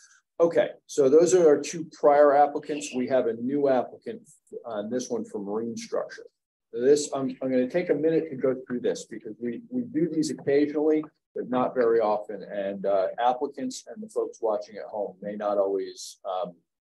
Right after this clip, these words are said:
may not always follow how we do this. And it's sometimes nice to ground ourselves in what the rules are. So first of all, we have, we, we have a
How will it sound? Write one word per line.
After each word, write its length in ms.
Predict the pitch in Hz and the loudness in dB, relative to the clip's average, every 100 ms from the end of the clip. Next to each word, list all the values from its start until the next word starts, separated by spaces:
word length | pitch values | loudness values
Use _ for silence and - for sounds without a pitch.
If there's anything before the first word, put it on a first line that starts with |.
| _ _ - | _ _ -10
may 140 | 117 | -2
not 160 | 117 113 | 2 2
always 380 | 104 101 - _ - | 2 0 -4 _ 2
follow 360 | 110 107 107 | 4 4 2
how 120 | 110 | -2
we 220 | 104 104 90 - | -4 -8 -16 -16
do 160 | 113 | -12
this. 420 | 120 135 147 - - | -4 -4 -4 -12 -12
And 100 | 123 | -10
it's 240 | 107 107 - | -10 -10 -8
sometimes 460 | 127 127 117 110 | -8 -6 -8 -6
nice 240 | 117 110 - | -6 -6 -10
to 140 | 101 _ 120 | -20 _ -4
ground 260 | 113 117 | -2 0
ourselves 420 | 107 104 113 104 | -2 -2 -4 -4
in 60 | 107 | -6
what 180 | 98 95 | -10 -8
the 80 | 92 | -6
rules 300 | 98 92 90 | -6 -6 -12
are. 140 | - _ _ _ _ _ _ _ | -16 _ _ _ _ _ _ _
So 420 | - 123 110 110 - - | -6 0 0 -2 -8 -2
first 260 | 175 175 | -2 -2
of 60 | 123 | 0
all, 180 | 110 107 | 2 2
we 80 | 113 | -2
have, 160 | 104 - 120 | -4 -8 -10
we, 340 | 123 123 113 - - | -4 -4 -4 -10 -6
we 160 | 127 | -4
have 160 | 123 | -2
a 80 | 107 | -4